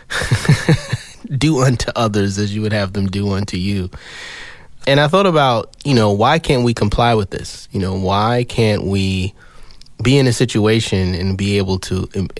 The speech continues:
instantly empathize and know that, you know what? This is not something I really want anybody doing to me or to my child or to my son or daughter. So I'm not gonna do it. And the reason is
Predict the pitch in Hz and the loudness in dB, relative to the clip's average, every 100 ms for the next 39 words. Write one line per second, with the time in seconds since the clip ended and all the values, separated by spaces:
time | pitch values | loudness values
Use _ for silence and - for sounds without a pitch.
0 | - - - - 123 - 107 101 98 104 | -10 -10 -6 0 0 2 0 2 2 2
1 | 107 - 90 87 92 90 92 98 92 90 | 0 0 -2 -2 -2 -2 0 2 0 0
2 | 90 78 - - - 127 135 135 139 - | -2 -4 -8 -8 -2 2 2 2 0 -4
3 | - - - - - - - - - - | -14 -16 -16 -16 -16 -18 -16 -14 -14 -16
4 | - 180 208 165 135 127 120 110 104 101 | -8 -6 -2 2 2 2 0 2 2 2
5 | 98 98 92 95 90 - - 104 98 95 | 2 2 2 0 -2 -6 -4 -2 0 0
6 | 92 95 131 - 95 95 95 90 165 165 | 0 0 0 -2 0 0 0 0 -2 -2
7 | 85 - - 87 92 95 - 98 92 87 | -4 -6 -4 -2 -2 -2 -4 -2 -2 -2
8 | 87 90 87 90 90 87 - - - 90 | -4 -4 -4 -2 -2 -4 -8 -8 -4 -2
9 | 87 85 92 90 87 85 - - - - | -2 -2 0 0 -2 -4 -8 -20 -20 -20
10 | - 120 110 - 127 131 110 98 92 92 | -2 0 2 2 2 4 2 0 -2 -2
11 | 87 - - - - 113 113 - - 104 | -6 -8 -14 -12 -4 0 0 -4 -16 -20
12 | - 120 120 156 233 175 117 139 135 101 | -6 0 2 4 4 4 4 4 4 2
13 | 117 - - | -2 -4 -10